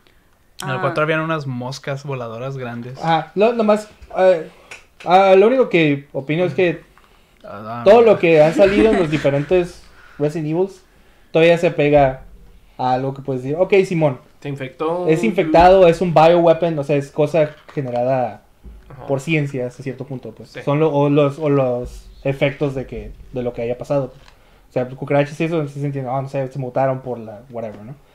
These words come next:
Speaker 3: Y lo, todo lo que pasa en, en el cuatro, que es por las plagas y por lo, cómo lo están controlando y
Speaker 2: Ujú.
Speaker 3: usando ciencia, todavía sí lo puedes relacionar.
Speaker 4: Sí.
Speaker 3: Entonces, ahí sí ya sería interesante ver, digo, a, que también hasta cierto punto, algo que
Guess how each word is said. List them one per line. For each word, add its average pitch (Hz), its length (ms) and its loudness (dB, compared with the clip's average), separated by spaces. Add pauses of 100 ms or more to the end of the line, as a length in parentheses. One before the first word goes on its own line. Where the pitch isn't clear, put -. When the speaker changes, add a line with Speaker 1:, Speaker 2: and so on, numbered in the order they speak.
(200)
Speaker 3:
Y 143 120 0
lo, 143 220 0
todo 156 160 2
lo 165 120 2
que 151 80 -8
pasa 139 240 -2
en, 143 220 -6
en 127 140 -10
el 127 100 -10
cuatro, 143 400 -2
que 131 80 -10
es - 80 -12
por 143 160 -4
las 120 140 -10
plagas 139 380 -2
y 143 40 -10
por 113 160 -16
lo, 107 160 -18
cómo 131 200 -10
lo 131 60 -6
están 127 200 -12
controlando 123 560 -6
y 110 80 -14
Speaker 2:
Ujú. 156 220 -18
Speaker 3:
usando 120 360 -16 (160)
ciencia, - 320 -12
todavía 143 440 0 (720)
sí 135 480 -4 (400)
lo 143 160 -4
puedes 147 200 2
relacionar. 127 480 -6 (460)
Speaker 4:
Sí. 151 120 -14
Speaker 3:
Entonces, 120 520 -18 (100)
ahí 147 200 2
sí 143 160 -6
ya 151 120 4
sería 156 200 0
interesante 139 520 -4
ver, 139 260 -2 (540)
digo, 170 300 4
a, 156 200 -2
que 175 100 -2
también 180 420 0
hasta 143 160 -6
cierto 151 240 -4
punto, 160 340 -4 (240)
algo 147 220 2
que 131 300 -4